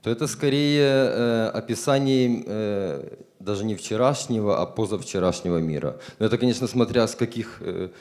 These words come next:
какие временные отрезки мы здесь рассматриваем, но, м, скажем так, это мир,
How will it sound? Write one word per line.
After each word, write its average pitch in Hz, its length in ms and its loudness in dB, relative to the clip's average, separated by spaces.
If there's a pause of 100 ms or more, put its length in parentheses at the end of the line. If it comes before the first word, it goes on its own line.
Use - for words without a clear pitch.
(160)
какие 120 300 2
временные 117 480 6
отрезки 110 480 2
мы 101 220 0
здесь 95 220 -8
рассматриваем, 98 920 -2
но, 90 360 -8 (440)
м, 90 400 -8
скажем 120 340 0
так, 131 200 2
это 131 180 2
мир, 135 340 2